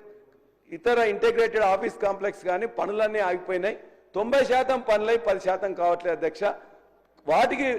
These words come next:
ఆ నిధులు ఇచ్చినట్లయితే ఆ రెండు పనులు అయితే, అదేవిధంగా జనగామ హాస్పిటల్లో సీటీ స్కాన్ లేదని ఇప్పటికి మూడు సార్లు ఇక్కడనే రిక్వెస్ట్ చేసిన అధ్యక్ష, సీటీ స్కాన్ ఇవ్వలే, వస్తే వరంగల్ పోవాలి, లేకపోతే హైదరాబాద్ రావాలి. కాబట్టి అది జిల్లా హాస్పిటల్ అయి కూడా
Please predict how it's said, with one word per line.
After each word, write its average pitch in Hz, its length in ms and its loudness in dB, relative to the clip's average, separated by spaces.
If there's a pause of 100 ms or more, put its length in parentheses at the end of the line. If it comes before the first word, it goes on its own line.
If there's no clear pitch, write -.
(160)
ఆ 170 80 2
నిధులు 202 280 -2
ఇచ్చినట్లయితే 208 580 -4
ఆ 196 60 4
రెండు 180 220 0
పనులు 190 280 2
అయితే, 175 240 0 (480)
అదేవిధంగా 262 420 2
జనగామ 247 560 2 (640)
హాస్పిటల్లో 240 800 2
సీటీ 269 420 -4
స్కాన్ 240 380 -2
లేదని 233 260 2
ఇప్పటికి 226 320 -2
మూడు 214 180 -2
సార్లు 214 280 0
ఇక్కడనే 233 340 0
రిక్వెస్ట్ 214 360 0
చేసిన 170 200 -2
అధ్యక్ష, 151 340 -4 (520)
సీటీ 202 240 -6
స్కాన్ 214 320 -2
ఇవ్వలే, 220 300 2 (460)
వస్తే 175 220 0 (140)
వరంగల్ 214 400 2
పోవాలి, 220 300 4
లేకపోతే 202 320 -2
హైదరాబాద్ 196 540 2
రావాలి. 185 340 4 (440)
కాబట్టి 226 340 2
అది 226 200 0
జిల్లా 233 300 2 (100)
హాస్పిటల్ 226 440 0
అయి 220 160 4
కూడా 233 300 4